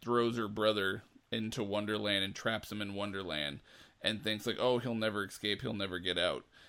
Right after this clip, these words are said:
And then sort of the last page that, like, leads into the next arc, which I'm actually gonna read tonight, I'm very excited, is, uh, him kinda standing there with, like, this real creepy monster behind him,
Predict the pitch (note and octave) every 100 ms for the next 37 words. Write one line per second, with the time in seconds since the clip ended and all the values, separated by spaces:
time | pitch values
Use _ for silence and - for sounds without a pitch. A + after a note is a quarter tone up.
0 | - - B2 B2 A#2 C3+ B2+ A#2 A2 A2+
1 | A2 - - B2 A#2 A2 A2 A2+ G2 G2+
2 | A2 G2 G#2+ G#2+ A2 A2 - A2 G#2+ G#2
3 | G2+ - A#2+ A2+ G#2 - - - - -
4 | - _ - A2+ G#2 A2 G#2+ G#2 - F#2+
5 | A2 G#2 G2+ G2 F#2+ G#2 G2 G2 F#2 G2+
6 | F#2+ D#2+ - G2+ F2+ F#2 - - - -
7 | A#2 A#2 A#2 A#2 G#2+ F#2+ F#2 - - G#2+
8 | C3+ C3 A#2 - C3+ B2 G#2+ G2+ - -
9 | A2+ A2 A#2+ D3+ F3+ F#3+ G3 G#3 G#3 C3
10 | C3+ C3+ A#2 B2+ A#2+ - A#2 B2 C3+ D3
11 | D3 B2 - _ _ - - - C#3+ C#3
12 | C3+ C3 A#2 A#2 A#2 B2+ D3 G3 G3 G#3
13 | G3+ G#3+ G#3 A3+ A#3 A#3